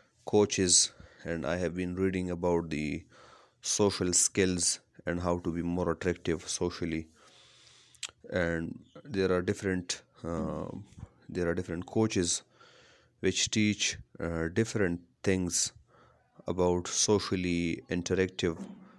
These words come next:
uh, about how to be more socially powerful and how to have, uh, uh, how to have, uh,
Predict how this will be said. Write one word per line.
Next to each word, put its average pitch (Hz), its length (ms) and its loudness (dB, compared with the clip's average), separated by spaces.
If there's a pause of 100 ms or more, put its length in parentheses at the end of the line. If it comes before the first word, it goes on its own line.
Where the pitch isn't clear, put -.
(440)
uh, 82 300 0
about 90 340 2
how 92 200 4
to 87 140 -4
be 82 380 0
more 95 380 0
socially 90 420 -2
powerful 87 520 2
and 82 200 -6
how 87 240 -2
to 87 100 -8
have, 82 300 0 (1120)
uh, - 280 2 (420)
uh, 82 400 4 (1700)
how 98 260 -2
to 95 100 -4
have, 98 300 2 (120)
uh, 85 360 2